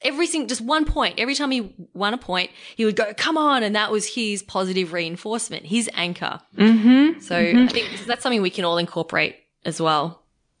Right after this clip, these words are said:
Speaker 2: Absolutely. I mean, it's, it's, um, it's so easy to do. You don't have to jump up and down. You don't have to pop open champagne. This doesn't have to take twenty minutes, right? Like, <laughs> it's just, uh,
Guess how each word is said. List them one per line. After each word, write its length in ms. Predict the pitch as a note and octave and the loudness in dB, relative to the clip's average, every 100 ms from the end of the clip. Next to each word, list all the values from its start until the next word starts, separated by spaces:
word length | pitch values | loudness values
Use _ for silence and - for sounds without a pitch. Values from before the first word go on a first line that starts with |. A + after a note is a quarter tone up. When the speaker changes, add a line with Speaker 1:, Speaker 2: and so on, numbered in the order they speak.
| - | -8
Speaker 2:
Absolutely. 800 | G3 G#3+ G#3 E3+ E3+ D#3+ D3+ A#2 | -6 -4 -2 0 0 -2 -4 -4
I 100 | - | -4
mean, 160 | F3 F3+ | -4 -4
it's, 300 | F3+ - - - | -4 -8 -18 -10
it's, 340 | G3 F#3+ - | -10 -10 -8
um, 500 | F#3+ F3+ F3+ F3 E3+ - _ A3 | -4 -2 -4 -6 -10 -14 _ -6
it's 160 | A3 | -2
so 180 | D#4 C#4+ | 0 0
easy 260 | B3 A#3 A3+ | 0 0 2
to 80 | |
do. 140 | F#3+ F#3 | 2 2
You 100 | E3+ | 2
don't 120 | F#3 | 2
have 100 | G#3 | 0
to 60 | G#3 | 0
jump 260 | G3+ F#3+ F#3 | 0 2 2
up 120 | F#3 | 0
and 80 | F3+ | 0
down. 160 | D3+ | 0
You 80 | D3+ | -2
don't 140 | D#3+ E3 | -2 -2
have 140 | F3+ | -2
to 80 | G3+ | -4
pop 380 | F3+ - F3 G3 | -6 -4 -2 0
open 260 | G3 G3+ | 0 0
champagne. 520 | F#3+ F#3+ F#3+ F3+ D3+ D#3 | 0 -2 -4 -4 -4 -4
This 120 | E3 | -6
doesn't 180 | E3+ F3 | -4 -4
have 100 | F3+ | -4
to 100 | F3 | -6
take 320 | E3+ F#3 - | -4 -4 -4
twenty 240 | - F#3 | -4 0
minutes, 360 | F#3+ G#3 - - | 0 0 -2 -2
right? 240 | E3 D#3+ - | 0 0 -2
Like, 180 | E3 - | -6 -4
<laughs> 140 | - | -4
it's 280 | D#4 - - | -2 -2 -2
just, 340 | - B3 - G#3 | 0 0 0 0
uh, 260 | F#3 E3 | 2 0